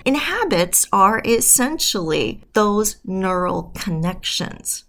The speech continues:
What I'm inviting you to do is to start choosing to feel differently, to feel the way you want to feel without judging it, without telling yourself all the reasons you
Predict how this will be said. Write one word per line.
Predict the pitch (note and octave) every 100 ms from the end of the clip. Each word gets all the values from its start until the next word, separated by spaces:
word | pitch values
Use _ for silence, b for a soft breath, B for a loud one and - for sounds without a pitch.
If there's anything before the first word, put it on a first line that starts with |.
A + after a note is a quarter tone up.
| _ F#3+
What | C4
I'm | C#4 A#3
inviting | G#3 G3 F#3+ - C4+ D#4+ G#3
you | G#3 G3
to | G3 - -
do | - C3 - - -
is | G#3 -
to | -
start | G#3 - A#3+ A#3+ - - -
choosing | - - - B3+ C#4 C#4+ C#4+ C#4 -
to | - G#3 G3
feel | - - - A3+ A3 D#3+ - - - _ -
differently, | A3 A3 - E3 D3+ - - - - _ _ _ _
to | - A#3+
feel | A3 - - A3+ A#3 G3+ D#3+ D3 D3 - -
the | - F3+
way | F3 F3
you | E3+ E3+
want | E3 E3 E3 - -
to | G#3+
feel | - D#3 - - - -
without | F3 G3+ - C#4 - -
judging | C4+ D4 B3 C4+ A#3+
it, | G#3 D3 - _ _
without | F#3+ A#3+ B3 C#4 C#4
telling | - C4+ C4+ C4+
yourself | B3+ A3+ A#3 A#3 G#3+ G#3
all | - G#3+ G#3+
the | A3+
reasons | G#3 G#3+ G#3 G#3 F#3+ F#3
you | F3